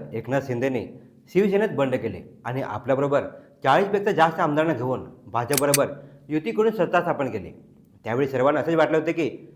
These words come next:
उद्धव ठाकरेची राजकीय कारकिर्दी आता संपून गेली आहे. शिंदेच्या बंडानंतर एक वर्ष पूर्ण होत ना होत तोपर्यंत राष्ट्रवादीत अजित पवारने बंड केले आणि महायुतीमध्ये जाऊन उपमुख्यमंत्री पद काबीज केलं. शिवसेना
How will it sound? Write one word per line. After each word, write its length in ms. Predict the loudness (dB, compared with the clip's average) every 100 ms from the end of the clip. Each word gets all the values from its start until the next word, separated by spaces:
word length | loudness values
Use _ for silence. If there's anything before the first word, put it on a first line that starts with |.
| -6 -6
उद्धव 220 | 2 4
ठाकरेची 360 | 4 2 0 2
राजकीय 320 | 2 2 2
कारकिर्दी 640 | 2 2 -2 -4 -8 -8 -8
आता 180 | -2 -2
संपून 340 | -2 -4 -4
गेली 200 | -2 -4
आहे. 160 | -8 -12 -20 -20 _ _ -12
शिंदेच्या 320 | -8 -4 -2
बंडानंतर 540 | 0 0 0 -2 -4 -6 -16 -20 -2
एक 200 | 2 4
वर्ष 180 | 2 0
पूर्ण 260 | -2 0
होत 260 | 2 2 2
ना 80 | 2
होत 200 | 4 0 -4 -14 -6
तोपर्यंत 400 | -2 0 0 -2 -6 -10 -18 -4
राष्ट्रवादीत 520 | -4 0 2 2 0 -4 -16 -12 -4
अजित 220 | -2 0
पवारने 320 | 2 2 4
बंड 220 | 2 -2
केले 260 | -4 -8 -12 -16 -20 -20 -20 -14
आणि 160 | -10 -6
महायुतीमध्ये 680 | 0 2 4 2 2 2
जाऊन 320 | 2 2 0 -6 -14 -20 -10
उपमुख्यमंत्री 640 | -2 0 0 0 -2 0 -2
पद 160 | -2
काबीज 380 | -2 -2 -4 -6
केलं. 200 | -8 -8 -14 -20 _ -10
शिवसेना 460 | -6 -2 -2 -2